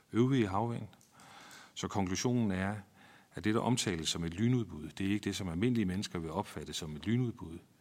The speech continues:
Det kan ikke slå otte et halvt år. Øh, så, så det, der spørges til, det, øh, det findes, øh, så ikke. Øh, hvad hedder det? Og derfor så står vi nu,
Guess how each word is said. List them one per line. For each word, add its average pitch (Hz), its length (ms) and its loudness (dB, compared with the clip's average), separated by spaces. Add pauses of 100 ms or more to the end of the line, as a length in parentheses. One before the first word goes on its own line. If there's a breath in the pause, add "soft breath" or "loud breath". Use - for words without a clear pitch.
(120)
Det 101 140 -2
kan 98 100 -2
ikke 90 160 -2
slå 104 300 -2 (240)
otte 78 260 -10
et 87 60 -12
halvt 107 200 -2
år. 147 260 -4 (1700 loud breath)
Øh, 98 160 2
så, 110 180 4 (120)
så - 120 0
det, 120 140 4
der 117 60 6
spørges 127 360 2
til, 98 340 -2
det, 101 60 2
øh, 80 720 -2 (180)
det 92 100 -2
findes, 110 540 -2
øh, 78 220 -6
så - 160 -6
ikke. 104 220 -2 (920 loud breath)
Øh, 95 340 4
hvad 92 160 2
hedder 95 260 2
det? 82 760 0
Og 98 140 -2
derfor 120 220 2
så - 140 2
står 131 320 2
vi 131 100 6
nu, 110 220 4